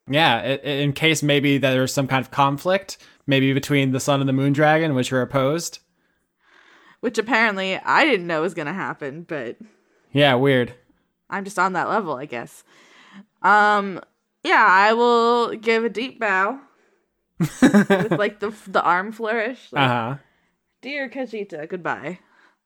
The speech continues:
Speaker 1: Goodbye, small friend.
Speaker 2: I'll be back with some hot chili.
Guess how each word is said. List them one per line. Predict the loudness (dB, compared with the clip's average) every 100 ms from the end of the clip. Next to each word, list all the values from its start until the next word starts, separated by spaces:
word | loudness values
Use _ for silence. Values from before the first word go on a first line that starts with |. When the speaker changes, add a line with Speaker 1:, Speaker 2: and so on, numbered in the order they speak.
| _ _
Speaker 1:
Goodbye, | -2 -2 2 2 2 -2 -8 -12
small | -10 -6 -2 -2 -4 -6 -12
friend. | -12 -8 -6 -6 -10 -18 -20 -20 -20 -20 _ _ _ _ _ _ _ _ _ -10
Speaker 2:
I'll | -6
be | -2
back | 2 2 2
with | -4
some | -6 -2
hot | 4 4 4
chili. | 0 4 6 4